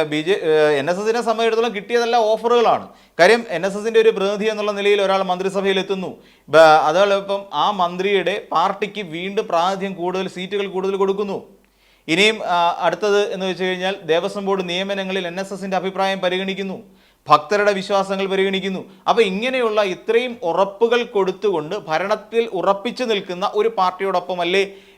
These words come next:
ആ, എൻ എസ് എസ് അക്ഷരാർത്ഥത്തിൽ നിൽക്കേണ്ടത്? അത് തന്നെ മാത്രമാണ് ഇവിടെ എൻ എസ് എസ് ഇപ്പോൾ ചെയ്തിട്ടുള്ളത്.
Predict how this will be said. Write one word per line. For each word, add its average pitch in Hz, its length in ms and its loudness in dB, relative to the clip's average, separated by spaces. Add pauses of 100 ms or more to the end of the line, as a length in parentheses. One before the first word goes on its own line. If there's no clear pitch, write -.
(120)
ആ, 190 40 8 (600)
എൻ 170 120 -6
എസ് 185 140 -8
എസ് 170 140 -4
അക്ഷരാർത്ഥത്തിൽ 180 500 -4
നിൽക്കേണ്ടത്? 170 380 -4 (280)
അത് 131 180 2
തന്നെ 170 200 2
മാത്രമാണ് 170 380 0
ഇവിടെ 165 180 -2 (220)
എൻ 156 100 -6
എസ് 156 100 -12
എസ് 156 140 -12
ഇപ്പോൾ 160 180 -8
ചെയ്തിട്ടുള്ളത്. 151 480 -6